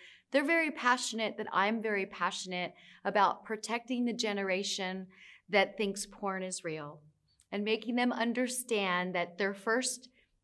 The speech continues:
however many times is never gonna be like what they see in the porn, okay? They're, that's not gonna happen.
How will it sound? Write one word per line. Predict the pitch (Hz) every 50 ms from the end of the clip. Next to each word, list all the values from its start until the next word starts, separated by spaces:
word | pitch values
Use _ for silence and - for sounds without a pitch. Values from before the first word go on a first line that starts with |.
| _ _ _ _ -
however | - - - 220 254 262 269 269 262 254 269
many | 247 254 254 262 269
times | 262 - 240 226 214 220 240 226 -
is | - 277 233 220
never | 214 220 220 208 226 254
gonna | 254 262 226 240
be | 254 240 226 214
like | 214 214 220 214
what | 220 214 214 -
they | 220 240
see | 226 - - 214 214 214 233 233 - - _ - -
in | 214
the | 214 220
porn, | 220 - 214 180 180 202 220 - - - - -
okay? | 196 190 - 202 196 220 233 -
They're, | - 226 226 226 226 226 320 392 392 349 - -
that's | 254 254 254 -
not | 247 254 254 262 262 254
gonna | 294 269 269
happen. | 247 240 240 247 254 247 262 262 277 302 285